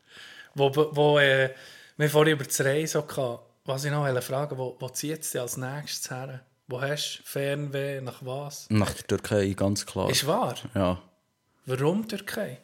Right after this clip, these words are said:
Speaker 2: Also Kulinarik, Istanbul oder die ganze Türkei zieht
Speaker 1: Ist
Speaker 2: mich schon.
Speaker 1: halt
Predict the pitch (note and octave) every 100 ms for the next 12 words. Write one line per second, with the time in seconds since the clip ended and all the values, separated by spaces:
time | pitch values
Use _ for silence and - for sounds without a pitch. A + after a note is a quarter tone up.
0 | _ F#2 G2+ - A2 G2+ G#2+ A#2 G#2+ -
1 | - F#2+ A2+ - G#2+ G2+ G#2+ A2 G2+ G2
2 | G2 - - G2 G#2+ A2 - - - -
3 | G#2 G#2 G2 - _ _ _ _ _ _
4 | _ _ _ - - - A2+ G#2+ D3+ E3
5 | G2 - -